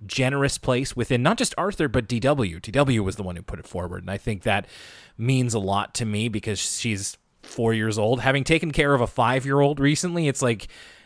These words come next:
they can only be so understanding of other people. Their brains are just too small. They're not developed yet. So it was really nice to have her do that. And the way this all went,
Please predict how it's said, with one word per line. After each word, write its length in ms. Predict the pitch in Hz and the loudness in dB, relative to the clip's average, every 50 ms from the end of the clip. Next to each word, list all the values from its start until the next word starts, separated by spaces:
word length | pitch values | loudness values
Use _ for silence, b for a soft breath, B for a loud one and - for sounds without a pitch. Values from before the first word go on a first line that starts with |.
| B B | B B
they 360 | - 120 123 123 123 123 123 | 2 4 6 6 6 4 2
can 220 | 107 - - 135 135 | 0 0 0 4 6
only 300 | 147 165 175 175 160 151 | 6 6 6 4 2 2
be 280 | 131 156 151 143 127 | 2 2 2 2 2
so 320 | - - - 156 135 135 - | 0 0 4 4 4 4 4
understanding 720 | - 139 131 120 110 - - 143 131 123 117 113 110 107 | 2 2 2 0 -2 0 0 2 2 2 2 2 2 2
of 100 | 104 98 | 0 0
other 240 | - 110 104 107 95 | 0 0 0 0 -2
people. 400 | - - 117 107 - - 92 92 | -2 -2 -4 -4 -2 -4 -6 -4
Their 180 | 92 98 92 95 | -4 -4 -6 -4
brains 520 | 95 113 139 156 170 175 175 170 151 135 123 | 0 4 6 6 8 8 8 6 6 2 -2
are 60 | 117 | -4
just 220 | 104 104 - - | -4 -6 -6 -4
too 160 | - 123 117 - | -4 -6 -4 -4
small. 420 | - - 107 104 95 87 82 87 | -6 -4 -4 -4 -4 -4 -4 -6
They're 100 | 92 92 | -8 -6
not 200 | 113 120 120 147 | -6 -6 -6 -6
developed 440 | 131 123 131 131 139 135 123 - - | -4 0 2 4 6 6 6 4 0
yet. 280 | 98 87 87 - - | -8 -10 -10 -10 -10
So 260 | - - 113 107 107 110 | -6 -2 -2 0 0 -2
it 140 | 104 107 | -2 -4
was 120 | 113 113 104 | -4 -4 0
really 280 | 120 135 139 135 131 | 2 2 4 4 4
nice 240 | 123 120 120 113 - | 2 2 0 0 0
to 80 | - 107 | -2 -2
have 180 | 104 107 98 | -2 -2 -4
her 80 | 104 101 | -4 -6
do 180 | 98 120 123 123 | -2 0 2 4
that. 260 | 120 120 113 110 B B B B B B B B B - | 6 6 4 4 B B B B B B B B B 0
And 100 | 131 143 | 2 4
the 60 | 143 | 6
way 160 | 175 196 208 | 6 6 6
this 180 | 196 180 - - | 6 4 4 4
all 220 | 143 135 131 117 | 4 4 4 4
went, 420 | 120 120 113 113 107 - - - | 4 4 2 2 0 -4 -8 -8